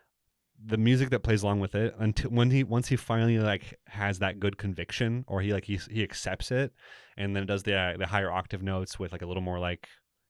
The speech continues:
intention and hope behind it. It just,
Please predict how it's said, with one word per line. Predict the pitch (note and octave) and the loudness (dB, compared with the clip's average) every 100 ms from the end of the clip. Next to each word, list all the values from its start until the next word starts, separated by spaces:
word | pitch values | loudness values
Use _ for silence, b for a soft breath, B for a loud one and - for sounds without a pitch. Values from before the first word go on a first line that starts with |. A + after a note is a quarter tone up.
| _ _ | _ _
intention | G2+ G2 G2 - F#2 | -8 -4 -4 -4 -6
and | F2 | -4
hope | F#2 - | -4 -6
behind | F#2+ G2 G2 | -4 -2 0
it. | G2+ G2+ b b b b b _ | 0 0 b b b b b _
It | - F#2+ | -12 -8
just, | F#2 F2 | -8 -8